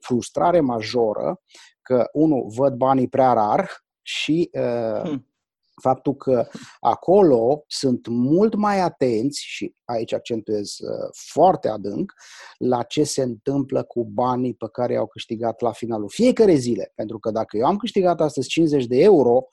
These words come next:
Speaker 1: pentru o zi de muncă, mi-e foarte important, inclusiv la nivel de bilanț, să nu cheltui mai mult de cincizeci de euro, pentru că înseamnă că sunt pierdere.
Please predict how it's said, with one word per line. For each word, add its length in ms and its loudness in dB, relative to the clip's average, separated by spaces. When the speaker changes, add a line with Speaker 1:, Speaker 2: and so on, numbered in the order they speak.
Speaker 1:
pentru 300 0
o 80 0
zi 140 -2
de 120 2
muncă, 560 0
mi-e 160 6
foarte 360 2
important, 580 0
inclusiv 400 -2
la 100 2
nivel 260 2
de 120 2
bilanț, 440 2
să 120 2
nu 140 4
cheltui 500 4
mai 160 4
mult 200 2
de 80 0
cincizeci 380 -4
de 60 0
euro, 180 4
pentru 220 0
că 80 -2
înseamnă 300 0
că 100 0
sunt 200 -6
pierdere. 480 0